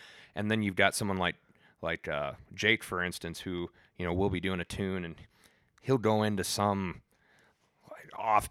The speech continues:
I can't even tell you what it is 'cause I don't know how to count it, right? But it, he goes in some offbeat,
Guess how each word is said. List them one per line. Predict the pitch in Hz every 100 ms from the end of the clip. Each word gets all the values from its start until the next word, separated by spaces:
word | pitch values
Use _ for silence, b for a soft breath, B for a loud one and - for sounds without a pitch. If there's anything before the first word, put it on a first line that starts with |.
| -
I | 117
can't | 156 143
even | 123
tell | 113 143 147
you | 113
what | 104 104
it | 104
is | 113
'cause | 113 101
I |
don't | 104 104
know | 104
how | 107
to | 101
count | - 143 110
it, | 92
right? | 101 104 -
But | 101 92 b b b
it, | 113 104 - -
he | 117
goes | 113 123 117
in | 110
some | 104 113 101
offbeat, | 104 110 - 113 104